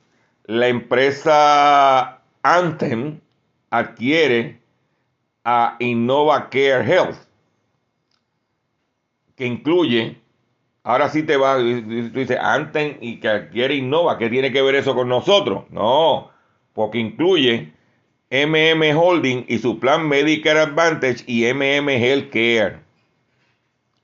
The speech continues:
Anthem anunció que firmó un acuerdo con Innova Care Health L P para adquirir las subsidiarias con sede en Puerto Rico,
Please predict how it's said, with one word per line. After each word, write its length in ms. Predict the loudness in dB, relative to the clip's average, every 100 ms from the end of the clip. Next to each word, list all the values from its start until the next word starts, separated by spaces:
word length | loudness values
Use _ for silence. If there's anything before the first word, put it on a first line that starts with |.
| _ _ _ _ _ _ _ -4
Anthem 400 | -4 -2 0 0
anunció 560 | 0 -2 -2 0 2
que 140 | 0 -2
firmó 280 | -2 -2
un 100 | -2
acuerdo 580 | -2 0 0 0 0 -2
con 180 | -2 -4
Innova 440 | 0 0 2 0
Care 280 | 0 0 2
Health 280 | 0 0 -4 -4
L 240 | -2 -2
P 200 | 0 -2
para 260 | 0 0 0
adquirir 360 | -4 -4 0
las 180 | 0 -2
subsidiarias 560 | -4 -4 -2 0 0 0
con 160 | -4 -2
sede 240 | -2 -2
en 100 | -2
Puerto 300 | -2 -2 -2
Rico, 440 | -2 -4 -6 -10